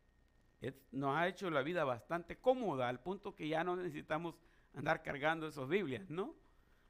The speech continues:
Yo tenía que cargar tres libros conmigo en mi juventud, voy a decir, desde mi niñez, que eran inseparables, porque eso es lo que me enseñaba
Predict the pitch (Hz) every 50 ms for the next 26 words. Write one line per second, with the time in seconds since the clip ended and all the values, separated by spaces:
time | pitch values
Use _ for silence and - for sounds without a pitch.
0 | _ - - - - _ - 120 190 190 - - 175 185 190 180 170 - - -
1 | - - 143 139 151 160 - - - - 165 190 208 196 202 - - _ - -
2 | 143 185 226 233 190 185 165 - - - 143 139 135 170 196 175 123 107 139 -
3 | - _ _ - _ - _ _ - _ _ - - - 123 127 131 127 127 120
4 | 110 151 151 143 127 - - 208 190 147 143 135 123 123 120 - 160 139 127 127
5 | 123 127 127 127 131 120 120 123 135 156 147 131 - - - - - - - -
6 | _ _ - - 175 165 170 180 196 196 190 190 190 - - - 180 170 - -
7 | 170 - - - 175 165 180 202 208 190 165 135 117 113 - - 139 135 - -
8 | 139 117 - - - - _ - _ _ - - - - 180 214 202 - 208 208
9 | 202 185 180 - - 156 151 135 127 120 127 120 - - 131 135 147 175 208 202
10 | 208 202 - -